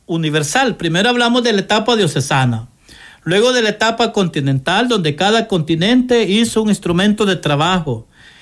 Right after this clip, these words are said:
que era la esencia de lo que se había traba-, trabajado como diócesis.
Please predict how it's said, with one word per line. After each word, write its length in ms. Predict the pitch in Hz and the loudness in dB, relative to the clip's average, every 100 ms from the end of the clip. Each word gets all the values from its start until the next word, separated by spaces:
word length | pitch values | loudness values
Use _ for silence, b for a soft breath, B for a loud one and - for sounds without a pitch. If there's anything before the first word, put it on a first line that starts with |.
| B B | B B
que 420 | 175 165 175 214 | -2 0 2 2
era 160 | 247 254 | 2 2
la 140 | 208 | 0
esencia 840 | 156 - 208 247 247 240 247 254 - _ _ _ - | -2 -2 0 0 0 0 0 -2 -10 _ _ _ -12
de 240 | 143 180 | -4 0
lo 160 | 180 170 | 0 0
que 120 | 170 | -2
se 160 | 160 151 | -2 0
había 260 | 170 202 | 0 0
traba-, 560 | 214 202 220 226 220 175 B B | 0 2 2 2 2 -2 B B
trabajado 720 | 202 220 240 214 208 208 220 | -2 2 2 0 0 0 -2
como 240 | 202 160 156 | -2 -2 0
diócesis. 680 | 185 269 262 170 127 113 | 2 0 -2 -6 -6 -16